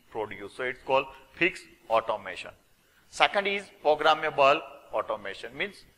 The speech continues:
equipment be, can be produced by changing diameter. So it is advantages compared to the fixed automation. In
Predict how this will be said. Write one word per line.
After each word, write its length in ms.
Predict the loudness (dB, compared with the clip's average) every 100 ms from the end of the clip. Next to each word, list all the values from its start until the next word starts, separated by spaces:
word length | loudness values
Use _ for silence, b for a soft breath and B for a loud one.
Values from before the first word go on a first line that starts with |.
| b b b -8
equipment 540 | -8 -6 -6 0 -2 -2 -8
be, 120 | -8
can 260 | 0 0 0 -4
be 300 | -6 -6 -12 _
produced 600 | 2 2 4 0 -4 -8 -10 4
by 200 | 4 4
changing 600 | -2 -8 -6 -4 -4 -4 -18 0
diameter. 640 | 4 4 2 -6 -10 -12 -12 _ _ -6
So 140 | -4
it 140 | -2
is 120 | -4 0
advantages 720 | 2 4 4 2 0 -2 -6 -2
compared 480 | -4 0 2 0
to 120 | 0 0
the 280 | 2 2 -2 -6
fixed 320 | -2 -2 -4 -18 _ -4
automation. 580 | -2 -4 -8 -12 -12 -18 b b b b b b b
In 240 | -4 -4